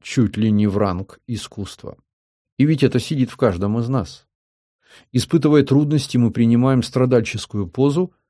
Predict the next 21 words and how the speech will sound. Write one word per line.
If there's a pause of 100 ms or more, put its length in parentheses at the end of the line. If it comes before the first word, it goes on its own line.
(260)
и
ждём,
что
нас
пожалеют
и
поддержат. (800)
Для
нас
нормально
жаловаться
окружающим
на
свою
тяжёлую
долю, (400)
на
то,
как
нам
плохо.